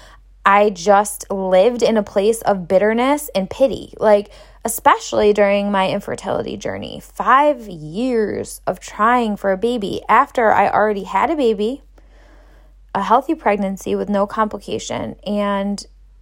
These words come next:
it, it just didn't make any sense to me that, you know, why are all these other people able to get pregnant so easy, but all of a sudden my body's broken?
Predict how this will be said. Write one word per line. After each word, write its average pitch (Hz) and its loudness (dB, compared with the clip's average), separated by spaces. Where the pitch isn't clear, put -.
it, - -14
it 220 -2
just 233 -2
didn't 214 -2
make 196 -4
any 196 -4
sense 214 -6
to - -10
me 185 -6
that, 180 -2
you 190 -10
know, 185 -6
why 196 -6
are 233 0
all 220 4
these 214 -2
other 214 2
people - -6
able 180 -4
to 185 -6
get - -6
pregnant 190 -6
so 190 -4
easy, 185 -6
but - -6
all 190 4
of 190 0
a 196 -2
sudden 180 -6
my 180 -2
body's 185 0
broken? - -6